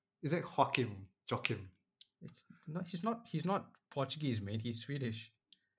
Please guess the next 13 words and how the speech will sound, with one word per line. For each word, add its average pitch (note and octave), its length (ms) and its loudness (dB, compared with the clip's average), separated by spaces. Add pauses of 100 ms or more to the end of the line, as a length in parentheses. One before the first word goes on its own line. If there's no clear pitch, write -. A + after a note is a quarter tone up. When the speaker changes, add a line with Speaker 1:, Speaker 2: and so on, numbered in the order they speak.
(540)
Speaker 1:
Okay. A2+ 200 -8 (840)
So, D#3 280 10
uh, B2+ 360 6 (140)
both E3+ 180 8
of - 160 6
them B2+ 300 6 (120)
actually C#3+ 260 4
carry B2 480 6
a A#2 60 -2
pretty C3 280 4
big B2+ 300 2
goal A#2+ 340 4
threat. F#2 220 -4